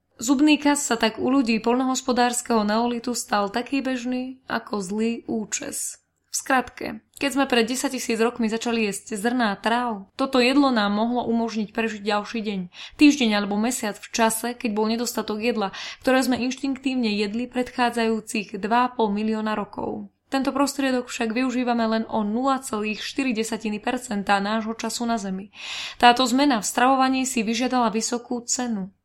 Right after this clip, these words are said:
Z hľadiska dentálneho zdravia ľudia zostali v dentálnom temnom stredoveku od prvého ochutnania kaše až do dnes.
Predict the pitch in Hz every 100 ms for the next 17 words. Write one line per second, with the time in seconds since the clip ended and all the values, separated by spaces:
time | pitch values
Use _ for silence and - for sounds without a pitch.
0 | - 208 233 233 - 226 240 240 240 240
1 | 233 202 196 233 254 220 202 208 202 202
2 | 220 - 233 220 202 220 240 233 226 226
3 | 226 214 190 175 214 214 220 220 - 202
4 | - 220 220 226 220 202 226 - 214 208
5 | 185 180 208 196 - 214 - - - -
6 | 240 202 202 196 - 240 - -